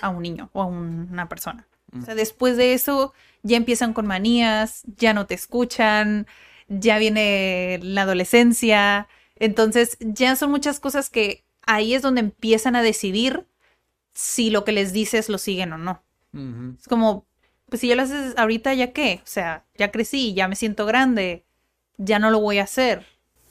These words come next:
Speaker 2: Y es el desaf-, el, el, el desafiar, ¿no? Como todo el, el... pues sí, vaya, la estructura, esa, esa, esas reglas, por así decirlo,
Speaker 1: Ujú.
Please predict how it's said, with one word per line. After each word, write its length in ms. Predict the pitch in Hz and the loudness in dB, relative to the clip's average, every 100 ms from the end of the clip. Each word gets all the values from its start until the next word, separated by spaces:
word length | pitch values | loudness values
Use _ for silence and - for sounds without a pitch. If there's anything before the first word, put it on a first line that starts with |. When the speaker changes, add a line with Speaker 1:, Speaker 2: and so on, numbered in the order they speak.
| _ _ _ - | _ _ _ -4
Speaker 2:
Y 200 | 131 127 | 2 2
es 160 | 120 | 4
el 100 | 147 139 | 2 2
desaf-, 440 | 139 120 113 - | 0 -4 -4 -8
el, 300 | 131 120 120 120 | -6 -6 -6 -6
el, 380 | 123 117 113 117 - _ - | -4 -2 -4 -8 -12 _ -4
el 100 | 123 | 0
desafiar, 640 | 131 123 - 143 143 120 | 2 0 4 6 6 4
¿no? 220 | 117 139 | -2 -4
Como 480 | 175 123 113 110 113 | -2 -2 -2 -4 -4
todo 440 | 113 123 123 127 120 | -4 -2 0 0 0
el, 260 | 110 110 - _ _ _ _ _ _ | -2 -8 -14 _ _ _ _ _ _
el... 680 | - 123 117 113 117 - - | -14 -10 -8 -8 -10 -14 -6
pues 160 | 131 | -2
sí, 100 | - | 2
vaya, 220 | 220 143 139 | 6 8 6
la 80 | |
estructura, 640 | 131 - 131 - 180 139 113 | 2 -2 -8 0 4 4 2
esa, 760 | 120 147 139 127 110 110 - - - | -2 0 0 0 -2 -6 -10 -16 -12
esa, 320 | 131 - 139 - | -10 -4 -2 0
esas 760 | 139 151 147 139 120 - - 139 | -2 2 2 2 0 -4 -12 -4
reglas, 560 | 135 151 151 147 135 | 2 4 6 4 0
por 160 | - 127 | -2 -4
así 140 | - | 0
decirlo, 360 | 135 - 139 120 | 0 0 -2 -2
Speaker 1:
Ujú. 300 | 107 233 240 | 0 2 2